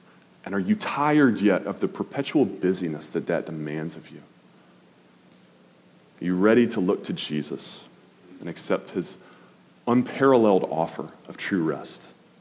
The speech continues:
for your soul? Secondly, I think it's possible that we stay busy to appease God. Jesus tells this story in Luke ten of,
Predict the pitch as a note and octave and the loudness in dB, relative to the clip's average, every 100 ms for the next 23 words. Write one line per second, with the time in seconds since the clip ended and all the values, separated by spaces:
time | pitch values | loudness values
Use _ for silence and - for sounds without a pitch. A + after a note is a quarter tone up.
0 | _ _ - D#2 - C2+ - - _ _ | _ _ -10 -10 -8 -10 -10 -16 _ _
1 | _ _ _ - - C3 B2+ C3 G2+ F2+ | _ _ _ -20 2 4 4 2 0 -2
2 | - - - G2+ A2+ A2+ - C3 - A#2+ | -8 -12 -2 4 4 2 2 2 4 2
3 | A2 A2 - A#2 G2 A#2 A#2+ F#2 - - | 2 2 2 2 4 2 2 -2 -2 -16
4 | - - - A#2 G#2 - B2 A2 - G#2+ | -20 -18 2 2 2 2 4 4 4 4
5 | A#2+ C#2+ - - - - _ _ _ _ | 6 2 -4 -16 -20 -20 _ _ _ _
6 | _ _ _ _ _ _ _ - _ _ | _ _ _ _ _ _ _ -20 _ _
7 | _ _ _ _ _ _ _ _ _ _ | _ _ _ _ _ _ _ _ _ _
8 | _ _ - G#2+ A2 A2+ - A2+ A2+ G#2+ | _ _ -6 0 2 2 2 6 6 6
9 | - - - - G2+ - A2+ B2+ A2+ G2+ | 0 -10 -10 -2 -2 2 6 8 8 6
10 | G2 G#2+ - - B2 A#2 F#2 F2 | 6 4 2 0 2 4 2 -2